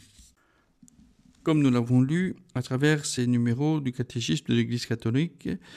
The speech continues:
mille trente et suivants. Mais l'Église aussi va s'appuyer sur d'autres documents, d'autres sources,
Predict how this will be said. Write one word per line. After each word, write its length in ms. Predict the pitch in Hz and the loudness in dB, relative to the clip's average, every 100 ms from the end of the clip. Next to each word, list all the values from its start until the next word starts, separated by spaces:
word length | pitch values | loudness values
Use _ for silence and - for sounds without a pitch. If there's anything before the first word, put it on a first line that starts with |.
| - - - | -20 -12 0
mille 180 | 120 110 | 0 0
trente 460 | - 156 170 - - - | 0 0 0 -4 -16 -4
et 80 | 127 | -4
suivants. 460 | - 131 113 104 101 - - _ _ _ _ _ _ _ _ _ _ _ _ _ _ _ _ _ _ _ _ _ | -2 0 0 0 -4 -14 -20 _ _ _ _ _ _ _ _ _ _ _ _ _ _ _ _ _ _ _ _ _
Mais 180 | 165 165 | 0 2
l'Église 580 | 131 127 135 180 175 131 | 2 2 2 2 2 2
aussi 440 | 131 - 196 202 | 0 -2 -2 2
va 160 | 131 131 | 4 4
s'appuyer 560 | - 147 156 160 185 | 4 0 0 2 2
sur 380 | 175 - 143 127 123 - - _ _ - | 2 2 2 2 -4 -12 -20 _ _ 4
d'autres 260 | 170 170 123 | 6 6 2
documents, 480 | 123 - 120 147 131 | 0 2 4 4 4
d'autres 320 | 147 151 123 | 2 0 0
sources, 440 | - 147 - - | 2 2 2 -2